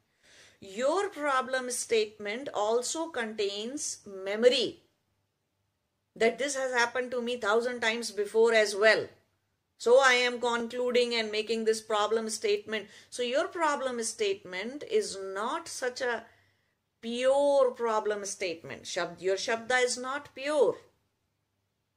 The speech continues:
And the reason you are not able to come out of the vicious problems, cycle of, you know, getting that problem repeated and over and over, over and over, over and over in life, the reason you are not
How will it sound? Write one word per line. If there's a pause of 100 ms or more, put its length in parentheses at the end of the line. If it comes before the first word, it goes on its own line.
(920)
And
the
reason
you
are
not
able
to
come
out
of
the
vicious
problems, (400)
cycle
of,
you
know, (560)
getting
that
problem
repeated
and
over
and
over,
over
and
over,
over
and
over
in
life,
the
reason
you
are
not